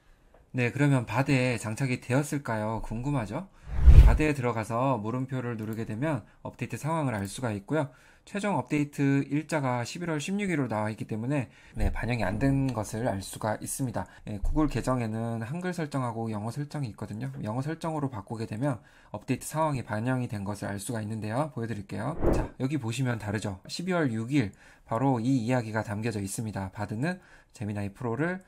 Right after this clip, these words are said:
가지고, 어, 가장 큰 업데이트를 진행하고 있다, 이렇게 이야기를 하고 있는데요. 사용을 몇 번 해보면은 아직은, 어, 이것이 제미나이 프로이기 때문에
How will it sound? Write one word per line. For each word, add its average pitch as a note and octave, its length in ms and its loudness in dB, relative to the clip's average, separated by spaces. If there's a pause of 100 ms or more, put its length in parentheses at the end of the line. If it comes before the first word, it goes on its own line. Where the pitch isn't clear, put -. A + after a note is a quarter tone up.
(300)
가지고, A#2+ 640 -4 (100)
어, - 180 -16
가장 G#2+ 220 -8
큰 D#3 140 -4
업데이트를 A#2 480 -6
진행하고 A2+ 420 -4
있다, A2+ 280 -6
이렇게 A#2 280 -8
이야기를 G#2+ 400 -6
하고 E3+ 200 -2
있는데요. A#2+ 600 -2
사용을 G3+ 300 2
몇 B2 160 0
번 B2 140 0
해보면은 C#3+ 420 0
아직은, G#2+ 560 -4
어, G2+ 160 -4
이것이 A2 420 -4
제미나이 G#2 420 -4
프로이기 G#3 520 -4
때문에 C#3 520 0